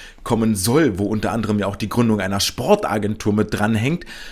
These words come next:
was ein hochgradig politisches Drama ist. Das wird auch nochmal sehr interessant, weil dort, ähm, geklärt werden muss, wer welche Plätze bekommt und wie viele Plätze besetzen darf. Sprich,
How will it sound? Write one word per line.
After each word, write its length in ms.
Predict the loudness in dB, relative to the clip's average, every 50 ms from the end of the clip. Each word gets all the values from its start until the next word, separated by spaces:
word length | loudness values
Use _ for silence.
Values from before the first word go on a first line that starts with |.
| -16 -14
was 140 | -10 -8 -6
ein 180 | -4 -4 -4 -6
hochgradig 760 | -6 -2 2 4 4 2 2 -2 -4 -2 0 0 0 -2 -2
politisches 540 | 0 0 2 2 2 2 2 0 0 0 -2
Drama 320 | -2 0 0 2 4 4 4
ist. 160 | 4 4 0
Das 120 | -2 -2
wird 120 | -2 -2 0
auch 160 | 2 2 2
nochmal 320 | 2 4 4 4 4 4
sehr 140 | 2 2 0
interessant, 580 | 0 0 -2 -4 -2 0 0 0 -2 -2 0 2
weil 140 | 4 4
dort, 220 | 6 4 2 2 -2 -12 -16 -18 -18 -18 -18 -20 -20 -12 -2 2
ähm, 460 | 4 4 4 4 0 -4 -8 -14 -14 -16 -18 -20 -20 -18 -18 -16 -16 -4 0
geklärt 480 | 2 2 2 6 8 8 8 8 8 6
werden 220 | 6 6 6 6
muss, 420 | 6 8 8 8 6 6 2 0 0
wer 640 | -2 2 6 6 8 8 8 6 6 4 0 -2 -6 -4
welche 560 | 2 6 6 8 6 6 6 4 4 4 2
Plätze 680 | -2 -2 0 2 2 2 2 2 2 4 4 2 2
bekommt 640 | 0 -2 -4 -4 -4 0 2 4 4 4 4 2
und 120 | 0 0 0
wie 80 | 0
viele 200 | 0 2 2 2
Plätze 320 | 2 2 0 0 0 0 -2
besetzen 400 | 0 2 0 0 0 -2 -2 -2
darf. 220 | -2 0 0 0
Sprich, 340 | -2 0 2 2 2 2 0